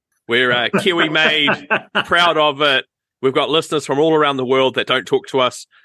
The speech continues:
Speaker 1: And, um, that brings us to the end of the podcast.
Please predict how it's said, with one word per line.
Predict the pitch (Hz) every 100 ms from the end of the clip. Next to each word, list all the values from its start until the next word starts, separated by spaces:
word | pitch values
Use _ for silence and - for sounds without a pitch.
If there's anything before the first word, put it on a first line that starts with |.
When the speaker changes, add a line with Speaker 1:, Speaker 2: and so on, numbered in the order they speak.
| _ -
Speaker 1:
And, | 127 131 131
um, | 135 135 135 120 127
that | 156 -
brings | 175 175
us | 165 -
to | 151
the | 160
end | 175
of |
the | 156
podcast. | 170 240 - 90 76